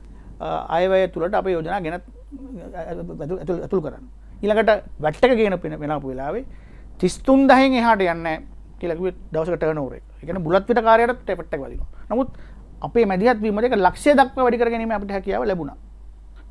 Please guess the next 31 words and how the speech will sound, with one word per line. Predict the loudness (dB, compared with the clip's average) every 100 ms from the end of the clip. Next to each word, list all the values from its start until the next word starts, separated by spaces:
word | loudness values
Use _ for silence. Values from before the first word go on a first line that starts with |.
| -10
අපි, | -8 -6
අපි | -4
ලක්ෂ | -4 -2
තුනක් | 0 2 0
දක්වා | 0 -2
යන්න | -2
ඕනකම | -4 -2
තිබුණේ | 0 -2 -4 -16 -10 2
දවස, | 2 2 -2
දවසක | 0 0 -2 -6 -10 -4
ටර්න් | -2 0
ඕවර් | -2
එක. | -6 -4
ඉතින් | -4 -6 -16 -18 -16 -8
එවැනි | 0 2 4
තත්ත්වයන් | 2 0 2 2 2
තුල, | 2 2 -2 -14 -20 -18 -20 -20 -16 -8
අ, | -6 -8 -10 -18 -16
සම්මුතිවාදී | -8 -2 0 2 4 4 4 4
ආණ්ඩුව | 4 6 4
ඇතුලේ | 4 0
දඟද | 0 0
ඔය | 0 0
පද | -2
හිටියේ | 0 0 0
නැත්තම් | 0 2 2 0 -10 -18 -16 -16 -16 -18 -8
ආයි | 4 4
පාරක් | 8 8 8 6 -2 -20 -20 -20 -20 -18 -18 -18 -18 -14 -6
මොන | 0 2 6
හරි | 6 6 2 -4 -16 -6
කරලා | -2 0 4